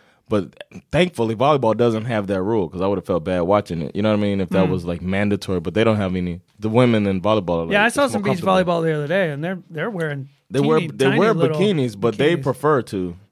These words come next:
Speaker 2: Right.
Speaker 1: Um, but they have a choice.
Speaker 2: Sure.
Speaker 1: But the, the handball women,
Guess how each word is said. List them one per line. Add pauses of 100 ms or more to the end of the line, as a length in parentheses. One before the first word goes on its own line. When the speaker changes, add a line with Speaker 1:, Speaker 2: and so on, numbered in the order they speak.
Speaker 2:
Right. (180)
Speaker 1:
Um, (600)
but
they
have
a
choice. (180)
Speaker 2:
Sure.
Speaker 1:
But
the,
the
handball
women,